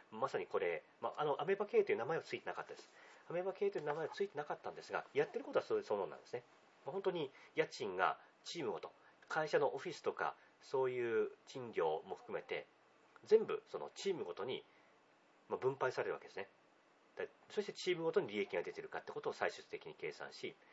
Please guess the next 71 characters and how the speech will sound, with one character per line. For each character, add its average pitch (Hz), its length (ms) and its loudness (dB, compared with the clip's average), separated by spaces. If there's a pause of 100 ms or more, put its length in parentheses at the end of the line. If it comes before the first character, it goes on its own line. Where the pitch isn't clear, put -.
(180)
マ 131 100 2
ネ 156 80 2
ー 156 40 -4
ジ 170 60 -2
ャ 160 40 2
ー - 20 0
の 156 60 -4
報 151 140 0
酬 - 80 -6
と - 40 -6
い - 80 -4
う - 40 0
も 196 60 0
の - 40 2
は - 40 -4
チ - 180 -4
ー 101 40 2
ム 90 60 -4
の 78 60 -4
利 80 120 -6
益 78 120 -4
で - 100 -8
決 - 120 -14
ま 78 100 -8
る - 80 -12
と。 - 100 -14 (1000)
ま 143 60 -4
あ、 139 40 -4
そ - 100 -4
ん 156 80 -2
な 139 180 4 (220)
管 127 140 2
理 110 60 -10
体 110 120 2
制 110 100 -2
が 85 60 -2
取 - 100 -8
ら 85 60 -2
れ 80 60 -4
て - 100 -12 (180)
い - 20 -20
た 73 100 -10
わ 69 60 -12
け - 80 -18
で - 60 -18
す。 - 120 -18 (540)
で、 143 60 -2
そ 180 80 -6
れ 190 60 2
が 139 100 8
ア 139 40 4
メ 170 100 4
ー 180 40 -2
バ 180 100 4
経 208 160 2
営 196 60 2
と 165 100 -4
い - 20 2
う - 20 2
名 139 100 2
前 147 220 6
は 139 140 4
付 - 160 -6
け 160 60 4
ら 151 40 4
れ 147 40 0
て 151 80 -2
な 151 80 -2
く - 80 -12
て 117 100 2
も、 92 200 2